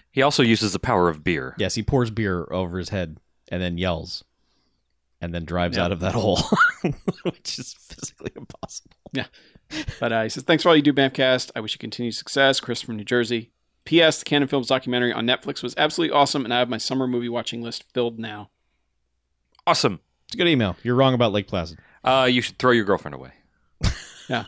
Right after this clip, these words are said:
Speaker 3: Well, and the thing about missing the first fifteen minutes of Mad Max
Speaker 2: Yeah.
Speaker 3: is, like,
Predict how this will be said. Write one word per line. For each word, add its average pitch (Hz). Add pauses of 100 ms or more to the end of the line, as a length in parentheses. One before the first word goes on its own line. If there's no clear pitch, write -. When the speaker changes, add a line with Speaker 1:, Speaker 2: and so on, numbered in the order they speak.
Speaker 3:
Well, 170
and 214
the 214
thing 240
about 185
missing 180
the 156
first 160 (100)
fifteen 160
minutes 139
of 120
Mad 117
Max 123
Speaker 2:
Yeah. 90
Speaker 3:
is, 127
like, 131